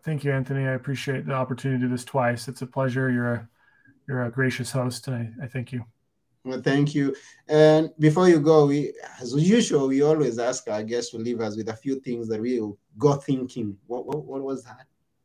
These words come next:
Speaker 2: Something to always remember. <laughs> What would it be?
Speaker 1: That you are your greatest asset. So you being your greatest asset is the reason why it's so valuable or, or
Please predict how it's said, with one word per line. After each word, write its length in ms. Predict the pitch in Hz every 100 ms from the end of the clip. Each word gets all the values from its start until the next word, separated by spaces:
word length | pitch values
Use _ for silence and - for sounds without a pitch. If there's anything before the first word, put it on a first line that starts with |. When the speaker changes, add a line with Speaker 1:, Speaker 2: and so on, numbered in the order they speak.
| _
Speaker 2:
Something 400 | - 151 165 156
to 140 | 147
always 300 | 147 147 131
remember. 440 | 131 135 143 123 - 151 - -
<laughs> 80 | 147 - 151 - _ _ _ 151 - - -
What 120 | 135
would 160 | 143 135
it 180 | 139 123
be? 200 | 123 - _ _ _ _ _ _ _ _ _ _ _ _
Speaker 1:
That 220 | 190 160 160
you 280 | 156 185
are 120 | 196 170
your 120 | 151
greatest 380 | 131 151 147 -
asset. 580 | 139 135 135 131 - - _ _ _ _ _ _ _ _
So 340 | - 156 147 147 - -
you 280 | 139 143 185
being 220 | 175 175
your 100 | 160
greatest 320 | 147 156 139
asset 520 | 139 135 - 147 139 -
is 220 | - 120
the 100 | 135
reason 580 | 131 139 151 143 147 139
why 300 | 131 131 131
it's 140 | 131
so 140 | - 139
valuable 680 | 117 123 127 135 123 123 123
or, 180 | 139 120 - -
or 240 | 135 123